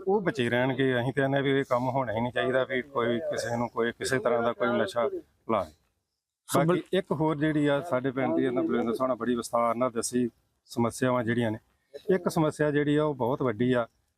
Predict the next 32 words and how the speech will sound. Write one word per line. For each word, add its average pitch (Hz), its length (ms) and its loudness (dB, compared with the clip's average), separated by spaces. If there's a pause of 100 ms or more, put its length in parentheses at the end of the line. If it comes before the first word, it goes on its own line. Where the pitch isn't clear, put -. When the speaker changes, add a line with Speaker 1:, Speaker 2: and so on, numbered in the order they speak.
(120)
Speaker 1:
ਸਾਡੇ 123 220 0
ਪਿੰਡ 131 220 0
ਦੀ 135 100 2
ਜਿਹੜੀ 131 220 2
ਹਰੀਜਨ 127 540 0
ਬਸਤੀ 117 440 -2
ਆ, 98 100 -2 (760)
ਉਹਦੇ 170 220 4
ਵਿੱਚ 143 440 0 (160)
ਫਲੱਸ਼ਾਂ 143 400 2
ਦੀ, 131 200 2
ਲੈਟਰਿਨਾਂ 131 560 0
ਦੀ 139 100 0
ਬਹੁਤ 123 460 -2
ਘਾਟ 127 260 0
ਆ। 113 100 -2 (680)
ਉਹਨਾਂ 151 300 2
ਨੂੰ 151 80 0
ਵਿਚਾਰਿਆਂ 131 380 2
ਨੂੰ 135 160 -2
ਬਹੁਤ 127 280 0
ਦੂਰ 120 300 2
ਦੂਰ 131 220 0
ਤੱਕ 127 360 -2 (120)
ਪੈਲੀਆਂ 123 420 0
ਦੀਆਂ 120 240 0
ਵੱਟਾਂ 120 340 0
ਤੇ 123 180 -2
ਦੂਜਾ 120 380 -2
ਤੀਜਾ 117 320 -2
ਜਾਣਾ 107 300 0
ਪੈਂਦਾ, 117 360 0